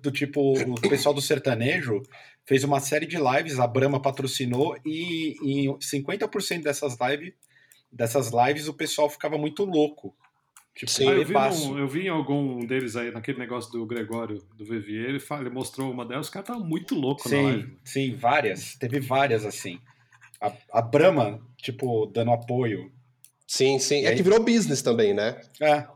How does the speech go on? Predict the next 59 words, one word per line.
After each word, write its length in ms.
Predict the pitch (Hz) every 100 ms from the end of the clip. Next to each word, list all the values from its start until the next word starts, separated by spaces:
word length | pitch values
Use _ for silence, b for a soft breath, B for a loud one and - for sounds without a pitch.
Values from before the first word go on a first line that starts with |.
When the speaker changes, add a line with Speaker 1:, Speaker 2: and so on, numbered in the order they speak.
| -
Speaker 3:
Não, 160 | 262 139
total. 400 | 170 170 185 196
Imagina 380 | 147 160 233
essa, 200 | 175 -
imagina 440 | 160 160 160 180 226
uma 120 | 185
Ambev, 360 | 180 175 180 135
cara, 240 | 120 117
o 20 |
que 100 | 113
eles 160 | 165 151
não 100 | 175
colocavam 520 | 165 160 147 151 143
de, 340 | 127 131 123
de 140 | 113 113
grana 400 | 120 143 139 123
em, 260 | 117 110 110
em 120 | 113
f-, 320 | 110 - - 110
todo 200 | 160 165
final 180 | 165 156
de 80 | 147
semana, 300 | 143 139 143
Speaker 2:
Sim. 240 | 127 147
Speaker 3:
em 20 |
festa 260 | 135 131 120
de 80 | 107
sertanejo 480 | - - 127 135
e 40 | 120
tudo 120 | 113
mais, 200 | 131 139
os 40 |
caras 120 | - 175
não 20 |
tão 100 | 214
colocando 300 | 208 214 233
mais 140 | 247
nada. 240 | 247 247 196
Agora 180 | 139
tá 80 | 151
sobrando 560 | 240 - - 220 185 240
dinheiro 220 | 165 170
pra 60 | 170
esses 160 | 139
caras. 180 | - 131
Tudo 140 | 123 160
bem, 160 | 160
não 100 | 120
tão 140 | 107 147
vendendo 320 | 165 165 175
como 180 | 196 190
vendia 320 | 190 196 214
antes, 220 | 185 156
mas, 160 | 139 123
mano. 220 | 175 143 - _ _ -
Speaker 2:
Mas 280 | 123 120
continuam 360 | 120 127 139 143
vendendo, 480 | 156 143 107 98 98
né? 220 | 92 95